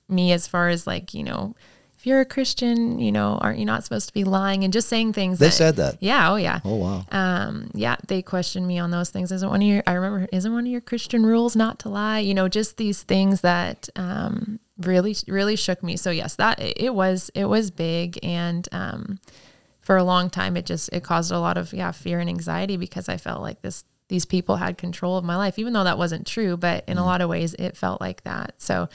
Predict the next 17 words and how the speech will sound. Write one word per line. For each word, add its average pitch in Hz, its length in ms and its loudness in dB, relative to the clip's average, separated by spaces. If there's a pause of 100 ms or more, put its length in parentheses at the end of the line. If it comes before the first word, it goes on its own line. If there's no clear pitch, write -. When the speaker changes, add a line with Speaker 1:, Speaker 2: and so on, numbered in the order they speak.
(180)
Speaker 1:
no, 185 120 6
I 196 60 6
don't 202 160 6
mean 196 140 2
to 185 100 -6
d-, 185 100 0
sound, 180 480 0
make 180 220 0
it 180 60 -2
not 175 200 0
sound 180 200 -2
like 175 160 -2
a 175 60 -2
big 170 220 -2
deal. 170 160 -2
I 165 80 2
think 170 320 -6